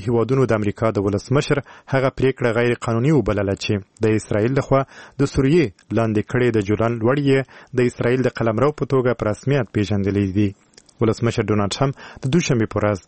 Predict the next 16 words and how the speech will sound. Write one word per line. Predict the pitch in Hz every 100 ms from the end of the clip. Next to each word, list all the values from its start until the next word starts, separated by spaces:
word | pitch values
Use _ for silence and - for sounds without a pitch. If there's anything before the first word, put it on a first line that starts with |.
| _ -
د | 113
یوې | 104
اعلامیې | 104 101 110 -
په | 101
لاسلیک | - 101 -
کولو | 104 143 143
سره | 139 131 - - - -
د | 107
جولان | 117 127 113
لوړې | 143 135 98 -
د | 113
اسرائیل | - 107 107 101
د | -
خاورې | 135 143 -
په | 135
توګه | 135